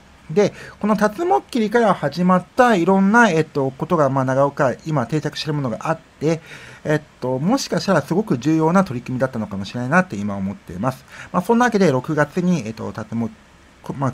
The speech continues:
今日、六月二日から辰もっきり毎週金曜日やっていきたいと思ってます。はい。次は、えっと、七月に、えっと、野外カラオケライブの定期開催をしていきたいと思ってます。てか、まあ、七月からということで。できればね、週一回ぐらい駅前の噴水のところで、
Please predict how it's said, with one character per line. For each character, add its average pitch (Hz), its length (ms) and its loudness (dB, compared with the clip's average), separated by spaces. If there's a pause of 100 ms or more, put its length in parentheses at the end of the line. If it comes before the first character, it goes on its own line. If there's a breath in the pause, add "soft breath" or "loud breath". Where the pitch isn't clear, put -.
今 139 120 -4
日、 - 120 -12
六 120 140 -10
月 131 160 -4
二 123 140 -14
日 160 100 -4
か 196 80 0
ら 170 80 0
辰 123 200 -8
も 120 100 -4
っ - 20 -10
き - 100 -14
り 104 60 -6
毎 123 160 -2
週 123 140 -10
金 160 160 -6
曜 185 120 2
日 151 160 -2
や 101 100 -8
っ - 20 -16
て - 100 -16
い - 20 -14
き - 60 -20
た 98 100 -14
い - 40 -12
と 101 80 -16
思 98 120 -8
っ 101 40 -8
て - 120 -18
ま 113 120 -4
す。 98 160 -10 (420 soft breath)
は 127 140 -2
い。 - 60 -12 (460 loud breath)
次 339 200 -4
は、 226 200 6
え 135 80 4
っ - 40 -4
と、 135 140 -4
七 - 220 -2
月 294 240 6
に、 185 320 2
え 135 80 -8
っ - 40 -10
と、 135 100 -6
野 143 160 2
外 240 160 0
カ 240 80 -2
ラ 233 80 2
オ 240 60 4
ケ 233 100 2
ラ 220 140 4
イ 208 40 6
ブ 131 200 -4
の 165 120 -2
定 131 140 -6
期 - 60 -20
開 127 180 -4
催 104 260 -10
を 165 220 2 (260)
し - 80 -14
て - 80 -4
い 107 60 -4
き - 60 -18 (100)
た 123 80 -4
い 98 40 -4
と - 80 -12
思 104 140 -6
っ - 20 -8
て 104 120 -10
ま 139 120 0
す。 - 120 -12 (100)
て 196 80 -2
か、 170 100 -2
ま 139 120 0
あ、 113 60 -4
七 - 200 -6
月 240 300 0
か 311 160 8
ら - 140 4 (360 loud breath)
と - 80 -8
い 104 40 -4
う - 20 -6
こ 101 100 -10
と 95 100 -12
で。 95 120 -10 (640 loud breath)
で - 100 0
き - 80 2
れ 359 80 4
ば 349 80 2
ね、 277 140 6
週 294 200 4
一 262 80 2
回 247 280 2
ぐ 254 80 4
ら 240 100 6
い 233 80 -4
駅 196 260 -2
前 240 200 4
の 175 140 4
噴 208 220 2
水 220 160 2
の 214 140 2
と 220 100 2
こ 233 120 4
ろ 208 100 6
で、 196 220 4